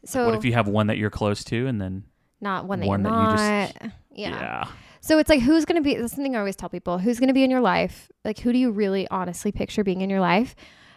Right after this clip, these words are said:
Speaker 2: And then, you know, making the best decisions that you can, given the fact that you don't know the future.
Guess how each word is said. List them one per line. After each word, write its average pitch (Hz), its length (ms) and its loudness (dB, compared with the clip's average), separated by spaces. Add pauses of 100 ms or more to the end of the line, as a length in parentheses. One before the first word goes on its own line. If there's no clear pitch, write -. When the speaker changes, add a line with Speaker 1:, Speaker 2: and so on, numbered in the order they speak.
(100)
Speaker 2:
And 240 180 0
then, 214 460 -2 (160)
you 247 80 2
know, 226 100 4
making 220 320 2
the 233 80 6
best 196 300 0
decisions 254 380 2
that 277 100 -2
you 294 80 -4
can, 196 320 0
given 202 340 0
the 202 80 -2
fact 180 220 -2
that 202 100 -4
you 202 80 -2
don't - 160 -2
know 208 80 0
the 226 80 -2
future. 190 440 0